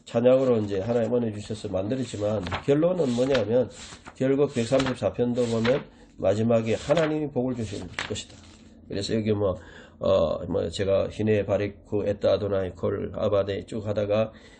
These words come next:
어, 맨 마지막에 예바르헤카 아도나, 여호와께서 내게 복 주시고, 미치온 시온에서부터 오세 샤마임과 아레스, 하늘과 땅에서 지으신 하나님, 너를 복 주시기를 원한다. 결론은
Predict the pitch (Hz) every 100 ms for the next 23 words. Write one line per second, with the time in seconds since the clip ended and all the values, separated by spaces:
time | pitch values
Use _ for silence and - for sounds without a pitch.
0 | - - 80 82 104 113 123 123 98 98
1 | 110 113 110 90 98 113 123 127 143 120
2 | - 104 78 101 98 92 98 123 123 139
3 | 120 131 139 135 151 - 180 - - 98
4 | 107 107 151 135 90 - 135 156 160 104
5 | 90 - - - - 107 110 127 120 -
6 | 120 139 160 131 120 143 156 104 - -
7 | - - - 104 101 95 104 110 107 104
8 | - - - - - 90 80 - - -
9 | 123 110 95 107 107 98 87 90 95 -
10 | 127 131 156 131 104 90 87 87 - 143
11 | 180 165 135